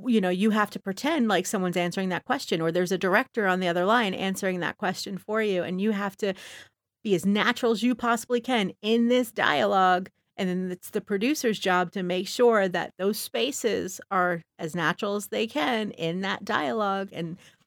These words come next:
it's a nuance that a lot of people don't understand unless you work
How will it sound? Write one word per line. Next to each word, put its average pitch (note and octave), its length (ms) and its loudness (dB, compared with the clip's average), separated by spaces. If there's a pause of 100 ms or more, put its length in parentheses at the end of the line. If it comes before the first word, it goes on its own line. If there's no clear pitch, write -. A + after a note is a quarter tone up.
(120)
it's G3 160 -8
a F#3+ 60 0
nuance G3 640 2
that F#3+ 100 -2
a F#3 80 0
lot F#3+ 200 2
of F#3 60 -8
people G3 280 -6
don't E3+ 360 -4 (240)
understand F#3 680 -2
unless E3+ 280 -4
you F#3 120 -2
work F3 300 -2